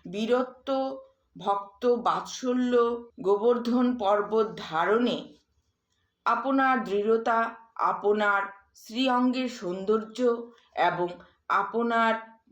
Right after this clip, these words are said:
ভক্ত এবং অপরাধীদের বন্দনায়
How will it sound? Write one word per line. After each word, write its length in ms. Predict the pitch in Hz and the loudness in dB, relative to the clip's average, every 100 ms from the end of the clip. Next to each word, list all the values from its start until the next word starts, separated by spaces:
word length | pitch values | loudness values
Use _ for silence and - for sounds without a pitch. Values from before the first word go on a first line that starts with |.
| 139 | -20
ভক্ত 640 | - 170 - - - 226 - - _ _ _ - | -6 -6 -6 -8 0 0 0 -8 _ _ _ -2
এবং 440 | 214 226 285 277 269 - | 0 2 0 0 -4 -4
অপরাধীদের 920 | 175 185 233 269 285 277 302 294 302 | -4 -2 -2 0 0 0 -2 -2 -2
বন্দনায় 800 | 247 202 180 202 247 269 202 175 | -2 0 0 2 0 2 0 0